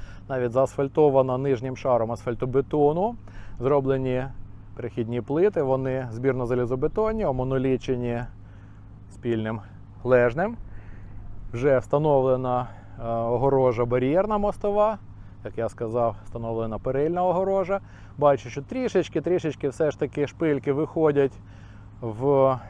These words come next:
простір хідника, але через те, що хідник тут два з половиною метри, то це майже ніяк не відбивається на тому, як будуть тут ходити чи їздити. Немає хіба що підходів ані з цієї сторони,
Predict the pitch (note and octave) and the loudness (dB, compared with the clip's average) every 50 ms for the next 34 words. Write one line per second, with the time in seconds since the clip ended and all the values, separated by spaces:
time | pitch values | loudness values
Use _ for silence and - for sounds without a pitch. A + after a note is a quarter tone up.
0 | - - - - - - B2+ A#2 A2+ - B2 C3+ C3 B2+ A#2 - - C3+ B2+ B2 | -18 -18 -18 -18 -16 -12 -10 -10 -6 -2 0 2 2 2 0 0 0 0 0 0
1 | - - - - - - - - - - - C3 B2 C3 C#3+ - - G3 G#3+ A#3+ | 0 -4 -12 -16 -16 -16 -16 -16 -10 -4 -2 -2 0 0 -2 2 6 6 6 6
2 | - - B2 A#2+ B2+ C3+ C#3 C#3 C#3 C#3 - - C3 A#2+ B2 - - C3+ B2+ A#2 | 4 2 2 2 4 4 4 4 2 -2 -8 -8 -6 -6 -6 -6 -2 -2 -2 0
3 | - B2+ A2+ - - B2+ B2 B2+ B2+ A#2+ - C3 A2 A2+ B2 A#2+ - - A#2+ A#2 | -2 -4 -4 -2 -2 -2 -2 -2 -4 -2 -2 -4 0 0 0 0 0 -4 -4 -4
4 | A#2+ B2 C3 C#3 D#3 F3+ A3+ B3 B3 A#3+ A#3 G3 F3+ - A3+ A3+ G#3 - - D#3 | -4 -4 -4 -4 -4 -4 -4 -4 -4 -2 -2 -4 -4 -4 -6 -8 -8 -6 -4 -4
5 | D#3+ E3 C3+ C3+ C#3 D3 C#3+ C3+ D3 D3+ D#3 - - - - - - - - - | -4 -4 -4 -4 -4 -4 -4 -4 -6 -6 -6 -10 -16 -18 -18 -18 -18 -18 -18 -18
6 | - - - - - - - - B2 A2+ A2+ A#2 A#2+ C3 B2+ - - - - - | -18 -18 -18 -18 -18 -18 -16 -12 -10 -8 -4 -2 -2 -2 -4 -6 -14 -16 -14 -10
7 | - C3 C3 B2+ - - - - - - B2 B2+ D3 C3 B2 D3+ D#3 D3 D#3 D3+ | -8 -6 -6 -6 -6 -10 -14 -14 -12 -8 -4 -2 -2 0 0 0 4 6 6 8
8 | D3+ D3+ D#3 D#3 D3+ D3 - - D3+ D#3 D#3 D3+ - - - - A#2 A2 - B2+ | 8 8 6 4 2 0 -2 -2 -2 -2 -2 -4 -8 -14 -14 -10 -10 -6 -4 -4
9 | C3 C3+ A#2+ A2 A#2 A#2+ A2+ A2+ A#2 A#2 A#2 - A#2+ G#2+ - - B2 A2 A#2+ C3+ | -4 -2 -2 -2 -2 -2 -2 -2 -4 -4 -4 -6 -8 -10 -8 -8 -6 -2 -2 -2
10 | C#3+ - D3 C3+ - - - C#3 C#3+ B2 G#2+ A#2 C3+ C3+ B2+ A2 G#2+ A2+ G#2+ - | -2 -2 -4 -6 -6 -8 -8 -8 -8 -8 -6 -6 -4 -4 -4 -4 -4 -6 -6 -4
11 | G#2+ G#2 G#2 - - - - - D#3 E3 F3 F3+ F3 E3 D3+ D3 C#3 - D3+ D3 | -6 -6 -6 -8 -12 -16 -12 -6 -4 0 4 6 6 6 6 4 2 0 0 4
12 | D3 D3 C#3+ - - D3 C3 D#3 D#3+ D3+ - - D#3+ D3+ D3+ C#3+ C3+ B2+ C3 B2+ | 6 6 6 6 2 -2 0 0 -2 -4 -2 0 2 4 6 6 6 6 4 4
13 | - - - - - - - - A#2+ A#2 A#2 A#2 G#2+ - - - E3+ F#3+ G#3 G#3+ | 2 -2 -12 -18 -20 -20 -14 -10 -8 -6 -6 -6 -8 -10 -8 -4 -4 -2 0 -2
14 | G#3 - - G#3 G3 G#3 G#3 G3 G#3 G#3 G3+ | -2 -2 -2 -2 0 0 0 0 -2 -4 -4